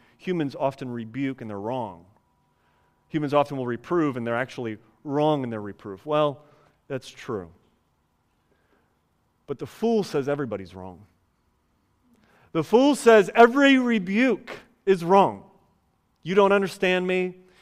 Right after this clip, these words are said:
You don't understand where I come from. You don't understand my background. You don't get it. You don't get me."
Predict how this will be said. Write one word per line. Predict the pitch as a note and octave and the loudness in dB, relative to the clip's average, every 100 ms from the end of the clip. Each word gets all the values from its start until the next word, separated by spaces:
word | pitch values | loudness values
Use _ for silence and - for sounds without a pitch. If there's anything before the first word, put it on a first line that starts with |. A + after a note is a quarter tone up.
| _ - | _ -4
You | D#3 | -2
don't | |
understand | F3 F3+ F#3 | -2 -2 2
where | F#3 | 2
I | F#3+ | 2
come | F3 F3 | -2 -6
from. | E3 F3 E3+ | -4 -4 -4
You | |
don't | D#3 | -4
understand | F3+ - F#3+ | -6 -6 -4
my | F#3+ | -2
background. | F3 E3+ E3 E3 E3 D#3+ D#3+ | 2 2 2 -2 0 -2 -4
You | |
don't | D#3 F3 | -6 -6
get | D3+ E3 | -2 0
it. | E3 - D#3 | 0 -4 -8
You | |
don't | D#3 D#3+ | -8 -4
get | E3 F3 | -4 -4
me." | D#3+ D#3+ | -6 -6